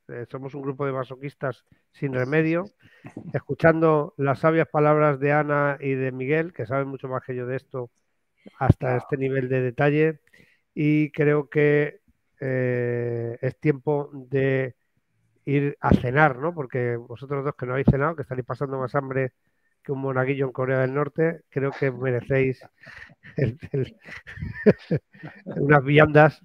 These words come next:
Speaker 1: para poder continuar la próxima semana o cuando nos toque, ¿eh? Que luego no, no quiero marcar una fecha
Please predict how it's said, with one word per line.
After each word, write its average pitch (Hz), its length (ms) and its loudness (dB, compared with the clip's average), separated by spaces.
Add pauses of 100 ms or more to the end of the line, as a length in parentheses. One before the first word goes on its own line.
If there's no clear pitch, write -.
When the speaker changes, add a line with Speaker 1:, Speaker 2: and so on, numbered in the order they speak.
Speaker 1:
para 139 220 4
poder 143 220 0
continuar 139 540 2 (320)
la 135 120 2
próxima 143 360 -2
semana 160 420 4
o 151 100 4
cuando 135 260 0
nos 131 200 -4
toque, 113 380 0
¿eh? 143 200 -8
Que 120 140 -8
luego 131 320 -6
no, 143 180 -4
no 143 260 -2
quiero 156 200 0
marcar 143 280 0
una 139 160 0
fecha 156 340 -2